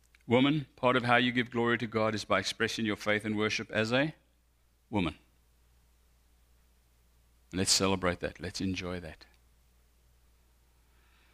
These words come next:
Let us rub off on one another and see God do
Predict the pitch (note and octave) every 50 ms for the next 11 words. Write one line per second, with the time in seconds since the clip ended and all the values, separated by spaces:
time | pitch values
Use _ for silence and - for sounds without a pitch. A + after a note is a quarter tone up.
0 | _ _ _ _ _ _ _ _ _ _ _ _ _ _ _ _ _ _ - -
1 | G#2 G#2 G2 - - - - - - - - _ _ _ _ - G#2+ G#2 G2+ G#2+
2 | F#2+ - - F#2+ F#2+ F#2 F2+ F2+ F2 E2+ E2+ E2 D#2+ D#2 D#2+ - - - _ _
3 | _ _ - - - - F2+ F#2 F2+ - - E2+ E2+ F2 - - F2+ E2+ E2+